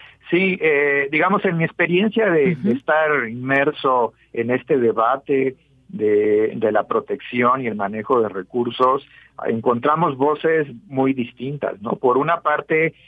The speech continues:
Speaker 1: la vieja escuela ambientalista, eh, proclama, ¿no? Que los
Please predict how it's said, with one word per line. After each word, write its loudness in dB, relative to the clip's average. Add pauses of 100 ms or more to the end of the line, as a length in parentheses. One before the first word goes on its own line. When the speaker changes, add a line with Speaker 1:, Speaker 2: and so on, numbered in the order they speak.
(120)
Speaker 1:
la 0
vieja 0
escuela 0 (200)
ambientalista, 0 (380)
eh, 0
proclama, 0
¿no? 0
Que 2
los 0